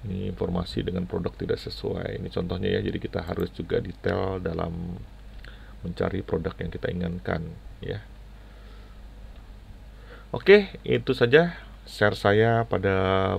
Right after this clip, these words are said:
video kali ini. Mudah-mudahan bermanfaat. Terima kasih sudah menonton. Sampai jumpa lagi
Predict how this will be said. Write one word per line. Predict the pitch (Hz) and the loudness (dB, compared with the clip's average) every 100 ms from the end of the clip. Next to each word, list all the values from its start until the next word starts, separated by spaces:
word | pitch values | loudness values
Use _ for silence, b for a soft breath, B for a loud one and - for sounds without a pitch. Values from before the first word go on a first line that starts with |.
| - | -2
video | 90 92 | -2 0
kali | 95 98 98 | 2 0 2
ini. | 127 196 240 - | 2 2 -2 -6
Mudah-mudahan | 95 87 87 87 85 82 98 | -2 0 0 -2 -4 -6 -4
bermanfaat. | 90 90 92 85 - - 147 170 185 185 - B B B B B B - - | 0 0 0 -2 -2 4 6 6 4 0 -14 B B B B B B -10 -4
Terima | 87 92 87 - | -2 0 -2 -2
kasih | 92 - 95 - | -4 -2 -4 -4
sudah | 92 87 85 92 | -2 -2 -2 -2
menonton. | 87 87 85 117 147 165 165 160 - - - - - B B B B B - | -2 -2 4 8 10 10 6 0 -8 -16 -14 -16 -16 B B B B B 2
Sampai | 110 107 113 - 113 107 | 8 8 8 8 10 10
jumpa | 107 110 107 | 8 8 10
lagi | 107 110 151 226 | 10 8 4 2